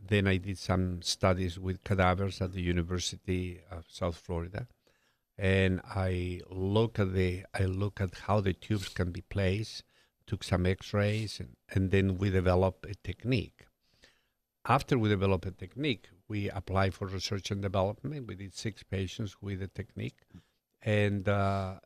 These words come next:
and the results were amazing. I mean, the people got better right there. So when, when we develop that, then the next is just history.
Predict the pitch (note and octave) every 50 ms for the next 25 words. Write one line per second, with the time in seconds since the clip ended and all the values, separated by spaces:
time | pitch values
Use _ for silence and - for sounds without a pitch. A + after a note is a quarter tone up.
0 | - - G#2+ G#2 F#2+ F#2 F#2 F2 F#2+ G2 F#2 F#2+ F#2 - B2+ B2+ - - G2+ F#2+
1 | F#2 F2+ F2+ - _ _ _ _ _ - G2 G2+ A2 A#2 - - - - - _
2 | _ _ _ _ _ - - F#2 E2+ E2+ F#2 E2+ D#2+ - - - G2+ F#2+ G2 F#2+
3 | F#2+ G2 F#2+ F#2 - _ _ _ _ _ _ _ - G2+ F#2+ F#2 F2 E2 D#2 -
4 | _ - F#2 F#2 F2+ E2 E2 A#2+ A#2+ F2 C#2+ - _ _ _ - - - - -
5 | - _ _ _ - - B2 A2+ F#2+ - - - A#2+ A#2 A2+ A2+ A2+ - - -
6 | _ _ A2 G#2+ G#2 G2+ G2+ G#2+ C3+ D3+ C#3+ C3 A#2+ C3+ C3 A#2+ G#2+ F#2 - -
7 | A2 G#2+ F#2+ F#2 F#2 - _ G2+ G#2 G#2 G2 G2+ F#2+ F#2+ F#2+ G2+ G2+ G2 - -
8 | - - _ _ _ _ _ _ _ _ _ _ - G2+ G2 F2+ - - - F#2+
9 | E2+ - - - A#2+ G#2+ - - F2 D#2 C#2 -